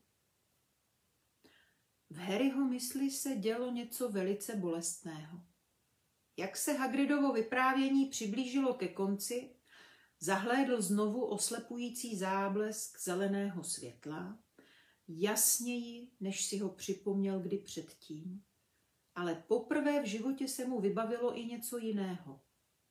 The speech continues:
Pronikavý, chladný a krutý smích.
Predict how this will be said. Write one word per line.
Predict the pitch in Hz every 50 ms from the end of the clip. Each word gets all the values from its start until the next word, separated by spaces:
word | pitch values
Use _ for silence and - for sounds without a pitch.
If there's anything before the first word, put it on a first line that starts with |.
| _ _
Pronikavý, | - 139 143 160 175 202 226 240 233 - - 240 233 220 226 220 220 220 220 220 220 _ _ _ _ _ - - - - _ _ _ _
chladný | - - - - 151 147 151 160 175 196 202 180 170 185 190 196 196 196 196 196 196 196 196 202 202 - _ _ _ _ _ _ _ _ -
a | - - - - _ -
krutý | - 160 156 151 170 165 165 160 - - 143 143 - - - - -
smích. | - - - - - - - - - - - - -